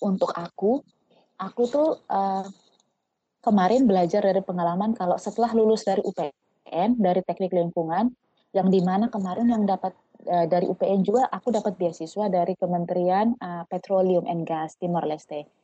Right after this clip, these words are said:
Jadi, pemerintah Timor Leste bekerja sama dengan pemerintah Indonesia, memilih U P N, kita anak-anak Timor Leste ditransfer ke U P N untuk belajar di sana, jalur beasiswa.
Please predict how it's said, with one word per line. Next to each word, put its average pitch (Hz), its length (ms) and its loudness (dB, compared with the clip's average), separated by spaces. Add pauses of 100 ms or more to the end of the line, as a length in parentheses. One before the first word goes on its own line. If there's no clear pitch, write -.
(260)
Jadi, 180 320 4 (140)
pemerintah 185 420 0
Timor 208 240 0
Leste 190 320 0
bekerja 180 320 0
sama 180 240 -4
dengan 185 240 -2
pemerintah 175 400 0
Indonesia, 175 640 0
memilih 180 400 0
U - 140 -2
P 175 80 0
N, 233 340 4 (580)
kita 233 560 0
anak-anak 190 400 -4
Timor 185 300 -2
Leste 180 180 0
ditransfer 175 480 0
ke - 140 -18
U 180 80 0
P 185 100 -2
N 196 240 4
untuk 190 160 -2
belajar 165 300 0
di 170 80 0
sana, 156 400 -8 (560)
jalur 180 260 4
beasiswa. 151 640 0